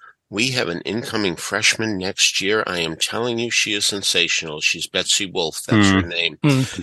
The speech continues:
Speaker 2: Right.
Speaker 1: And again, this is the school that, uh, did Ashley Brown, the original Mary Poppins, and Christy Altomare, the original Anastasia, and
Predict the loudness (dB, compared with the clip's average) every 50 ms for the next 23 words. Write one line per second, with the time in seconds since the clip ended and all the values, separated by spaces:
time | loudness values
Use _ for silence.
0 | -2 2 2 4 4 4 2 -2 -6 -4 -2 0 0 0 2 2 2 4 4 2
1 | 0 -4 -8 _ -6 -4 -2 -2 -2 -2 0 0 0 0 0 -2 -4 -4 -4 -4
2 | -4 -6 -6 -6 _ 0 0 0 0 0 0 0 2 4 4 4 4 2 0 0
3 | -2 -2 0 2 2 2 2 0 -2 -2 -2 -2 -2 -2 0 0 0 0 0 0
4 | 0 -2 _ 0 2 2 2 0 -2 -4 -2 -2 -2 0 0 0 0 0 -2 -2
5 | 0 2 2 4 2 2 2 0 -2 -4 -2 0 0 2 2 0 -2 -2 -2 -4
6 | -4 -2 -2 -2 0 -2 0 0 0 -2 0 0 0 0 0 -2 -2 -2 0 0
7 | 0 0 0 -2 -2 -2